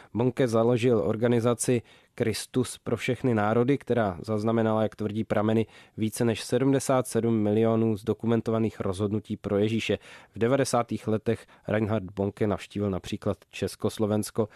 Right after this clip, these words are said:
Později ještě v nedávné době lidé z jeho týmu pořádali velkou akci v Praze. K jeho smrti se vyjádřili přední, především evangelikální média a proletělo to i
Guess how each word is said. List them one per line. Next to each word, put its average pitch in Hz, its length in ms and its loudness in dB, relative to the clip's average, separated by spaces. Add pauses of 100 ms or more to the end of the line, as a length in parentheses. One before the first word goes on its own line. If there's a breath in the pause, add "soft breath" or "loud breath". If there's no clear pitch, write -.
(260 loud breath)
Později 104 680 0
ještě 107 480 0
v 101 80 -6
nedávné 104 580 0
době 101 440 0 (360 loud breath)
lidé 104 380 2
z 95 60 -6
jeho 104 440 0
týmu 104 480 0
pořádali 104 440 0
velkou 98 420 0
akci - 380 -6
v - 100 -16
Praze. 95 500 -2 (320 loud breath)
K - 80 -8
jeho 107 220 0
smrti 123 680 2
se 104 280 2 (240)
vyjádřili 107 600 2 (120)
přední, 120 520 2 (140)
především 110 460 -2
evangelikální 113 840 2
média 107 560 2 (380 loud breath)
a 101 180 0
proletělo 104 600 0
to 101 180 -2
i 101 200 0